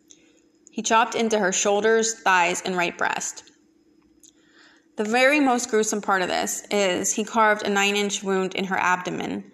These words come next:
and sliced a five-inch wound right beside it, all while her fetus was still inside her.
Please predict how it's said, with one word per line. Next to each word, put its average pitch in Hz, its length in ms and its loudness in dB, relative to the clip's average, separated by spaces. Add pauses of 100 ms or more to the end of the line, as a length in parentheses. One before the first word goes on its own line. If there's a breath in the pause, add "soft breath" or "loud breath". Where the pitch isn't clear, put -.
(140 loud breath)
and 196 200 -2
sliced 190 500 -2
a 185 60 -4
five-inch 185 680 0
wound 175 400 -2 (180)
right 185 220 0
beside 175 400 -2
it, - 260 -6 (420 soft breath)
all 208 240 4
while 196 240 4
her 190 140 -2
fetus 180 520 -4
was 190 140 -4
still - 280 -2
inside - 440 -4
her. - 380 -8